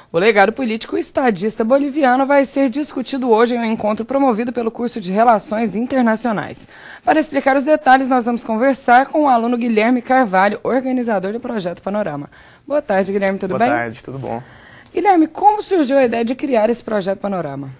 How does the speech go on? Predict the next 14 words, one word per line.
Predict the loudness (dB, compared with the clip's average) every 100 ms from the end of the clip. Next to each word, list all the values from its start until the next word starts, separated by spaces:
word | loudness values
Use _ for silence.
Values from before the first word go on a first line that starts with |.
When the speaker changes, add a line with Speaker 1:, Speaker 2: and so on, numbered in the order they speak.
| -14
Speaker 2:
Bom, | -2 0 0 -6
foi | -2 4 4
uma | 6 4 4 2 -2
iniciativa | -4 2 2 2 -2 -2
de | -2 -4
cinco | -4 -4 2
alunos | 4 4 -2
do | -6
curso. | -6 -4 -4 -4 -10 -16 -6
Ah, | 2 4 6 4 2 -4 -20 -20 -20 -20 -4
nós, | 2 2 2 -2 -4 -8 -8 0
é, | 2 4 2 0
achamos | -2 0 0 0
que | -2 -2 -2